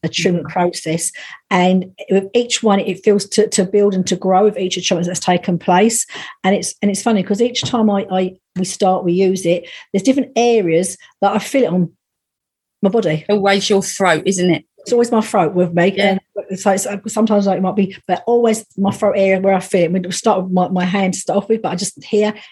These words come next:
Speaker 1: it's always that throat area. So it's interesting to see where the next one's gonna be taking place. Now, again, like, with these, these are, these are bes-, they're new to you. They're new. As far as we know, they're only, we are only gifted to you as we know at this moment in time.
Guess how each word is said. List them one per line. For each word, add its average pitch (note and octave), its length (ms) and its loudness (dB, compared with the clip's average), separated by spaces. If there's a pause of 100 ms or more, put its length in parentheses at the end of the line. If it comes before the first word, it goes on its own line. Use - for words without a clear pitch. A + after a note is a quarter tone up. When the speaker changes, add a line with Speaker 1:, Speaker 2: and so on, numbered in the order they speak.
Speaker 1:
it's E3 200 -8
always F#3+ 180 2
that F3+ 140 -2
throat F#3+ 280 0
area. E3+ 400 2 (200)
So F#3 160 0
it's F#3+ 120 0
interesting A3 400 0
to G3+ 60 -2
see G3+ 220 0
where G3 100 2
the F#3+ 60 2
next G3 240 -4
one's F#3+ 160 -2
gonna F#3+ 100 -2
be F#3+ 100 -2
taking F#3+ 480 -2
place. F#3 320 0 (380)
Now, G3+ 120 4
again, C4 260 2
like, A3+ 200 2
with G3+ 300 -2
these, G3+ 140 2
these G3 180 2
are, F#3+ 380 2
these F#3+ 160 2
are F#3 360 0 (440)
bes-, - 260 -2 (120)
they're G#3 140 0
new A3+ 220 0
to A#3 200 -4
you. A3 160 0
They're G#3+ 120 0
new. A3+ 260 0
As F3+ 120 -6
far A#3+ 140 -2
as A3+ 100 -6
we G#3+ 80 0
know, G3 180 -2
they're F#3+ 260 -2
only, G3 540 -4
we G3 160 2
are F#3+ 340 0
only G3+ 200 4
gifted G3 400 -4
to G3+ 160 -2
you F#3+ 320 2
as F#3 160 -2
we F#3+ 100 2
know F3+ 200 4
at - 160 -4
this - 180 -10
moment F#3 160 0
in F#3 60 0
time. E3+ 440 -2